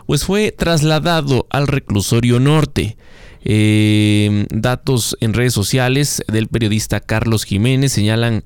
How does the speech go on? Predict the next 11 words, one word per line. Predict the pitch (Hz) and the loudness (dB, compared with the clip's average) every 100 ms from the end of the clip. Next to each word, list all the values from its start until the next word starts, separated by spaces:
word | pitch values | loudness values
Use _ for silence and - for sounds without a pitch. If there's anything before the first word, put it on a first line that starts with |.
| - | -6
además | 85 95 117 117 - - - - - | -4 -2 -2 -4 -8 -16 -20 -12 -4
que | 120 | 0
la | 117 | 0
mujer | 113 107 135 143 139 | -2 0 0 0 -2
que | - 127 | -2 0
lo | 120 120 | 2 2
acompañaba, | 110 - 107 95 110 127 135 135 | 0 -2 -4 -2 -2 0 -2 -2
pues, | 101 | -2
sigue | - 160 170 | -2 0 0
de-, | 127 - | 0 -2
detenida. | 113 104 - 131 220 202 | -4 -4 0 0 0 -2